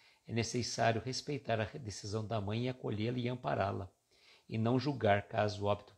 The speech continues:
por abortar, mas sem julgar, amparar verdadeiramente."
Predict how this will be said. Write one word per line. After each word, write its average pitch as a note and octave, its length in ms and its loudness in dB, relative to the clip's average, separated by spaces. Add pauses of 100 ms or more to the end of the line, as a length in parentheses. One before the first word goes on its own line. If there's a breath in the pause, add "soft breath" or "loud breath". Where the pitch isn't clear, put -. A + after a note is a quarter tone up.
por - 120 -8
abortar, G#2+ 600 0 (440 soft breath)
mas G#2+ 220 0
sem C3 260 2
julgar, A2+ 580 4
amparar A2+ 560 4
verdadeiramente." B2+ 1200 0